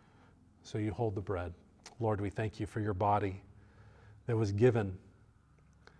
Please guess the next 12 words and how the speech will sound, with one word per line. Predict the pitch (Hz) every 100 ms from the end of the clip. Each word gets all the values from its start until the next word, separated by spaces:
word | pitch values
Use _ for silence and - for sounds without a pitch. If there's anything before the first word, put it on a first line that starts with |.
| - - - - - -
given | 117 131 143
to | 135
the | 127
cross | - 131 123 135 - - - - - - - - - - - _ _ _ _
and | 113 101
sacrificed | - 123 127 120 - 95 104 - - - _ _ _ _ _ _ _ _ _
so | - - 120
that | 113
we | 127
could | 120
have | 113 110
fellowship, | - 120 113 110 - 95 -